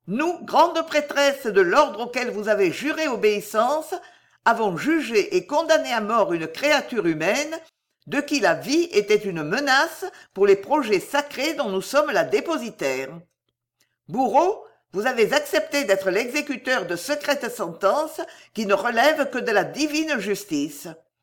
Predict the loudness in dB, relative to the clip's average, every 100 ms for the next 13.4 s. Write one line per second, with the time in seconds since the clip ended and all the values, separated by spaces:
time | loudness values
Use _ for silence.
0 | _ _ _ _ -2 -2 -2 0 2 0
1 | 0 0 0 0 0 0 0 0 0 -2
2 | -6 -8 -8 -2 0 0 -4 -12 _ _
3 | _ 0 2 2 0 4 2 4 2 0
4 | 2 2 2 -2 -14 _ 0 4 4 2
5 | -2 -2 -4 -2 -2 -2 -4 0 0 0
6 | -6 -16 -18 _ _ _ _ _ _ _
7 | _ _ _ _ _ -4 2 2 2 2
8 | 0 2 0 0 -6 -4 -4 -4 -12 _
9 | -2 0 -2 -4 -6 -4 -4 -2 -4 -4
10 | -6 -6 -8 -8 -10 -10 -12 _ _ _
11 | _ _ _ _ _ _ _ _ _ _
12 | -8 2 4 4 2 0 0 2 2 2
13 | 2 2 -2 -12